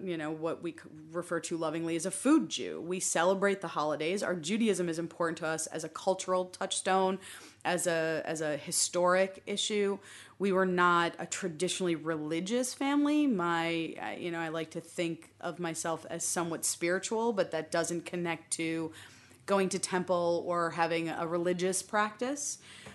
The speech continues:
But we have always been very connected to the Jewish community, to Jewish causes, to,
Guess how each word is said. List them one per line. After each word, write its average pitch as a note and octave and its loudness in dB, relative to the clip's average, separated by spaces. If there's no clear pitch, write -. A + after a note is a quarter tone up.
But F#3 4
we G3 2
have F#3 4
always F#3+ 8
been G3 0
very F3+ 4
connected F3 -2
to F#3 -6
the E3 -4
Jewish D3+ -4
community, A3+ 4
to G3+ -4
Jewish D3+ -4
causes, F#3+ 4
to, D#3+ 0